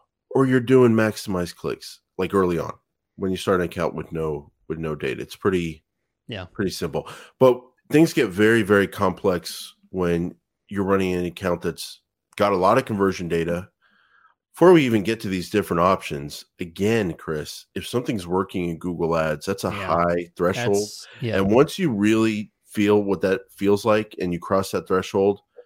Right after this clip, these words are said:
Speaker 1: shouldn't say high, I should just say it's an important threshold, and one very easily you can pull back from if you mess it up. So <sighs> changing the bidding strategy on an account that's going on for a year,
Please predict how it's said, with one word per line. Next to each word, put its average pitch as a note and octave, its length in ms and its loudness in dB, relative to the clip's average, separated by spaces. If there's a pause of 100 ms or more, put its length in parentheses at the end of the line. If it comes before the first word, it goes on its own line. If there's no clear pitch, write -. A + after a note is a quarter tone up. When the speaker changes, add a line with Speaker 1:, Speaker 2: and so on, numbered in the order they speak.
(180)
Speaker 1:
shouldn't E3 200 0
say F#2 120 -4
high, D#2 480 -2
I D#2+ 80 -6
should F2 220 -10
just F2+ 200 -10
say F2 120 -2
it's E2+ 160 -6
an F2+ 80 -4
important F2 480 -6
threshold, D#2 480 -6 (680)
and G#2 140 4
one A#2 180 6
very A2 200 4
easily G2 400 -4
you F2+ 120 -6
can E2+ 280 -8 (420)
pull G#2 240 2
back F2 280 0
from D2+ 240 -6
if E2 140 -10
you E2 60 -6
mess E2+ 240 -4
it D#2 80 -8
up. G2+ 300 -4 (320)
So A#2 560 2 (500)
<sighs> - 80 -14 (680)
changing C3+ 400 -2
the F2 60 -2
bidding F2+ 240 -4
strategy D#2 600 -8
on D#2 180 -6
an D2+ 180 -8
account D#2 420 -6 (760)
that's F2+ 180 -4
going F#2+ 300 0
on F2+ 160 0
for E2+ 180 -4
a D#2+ 60 -2
year, E2 400 -4